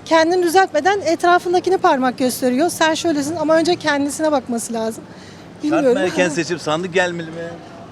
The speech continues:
Speaker 1: Bilmiyorum ki, şu an ben önceden işte muhafazakar bir insanı söyleyeyim.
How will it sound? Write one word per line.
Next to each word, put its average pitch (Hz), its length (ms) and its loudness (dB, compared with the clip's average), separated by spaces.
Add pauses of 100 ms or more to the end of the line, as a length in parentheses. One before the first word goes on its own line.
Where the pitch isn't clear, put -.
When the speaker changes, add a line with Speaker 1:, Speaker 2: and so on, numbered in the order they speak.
Speaker 1:
Bilmiyorum 415 380 6
ki, 339 100 2
şu - 180 2
an 415 180 2
ben 403 200 2
önceden 370 420 2
işte 359 180 -2
muhafazakar 330 600 4
bir 302 60 -2
insanı 277 300 0
söyleyeyim. 320 400 2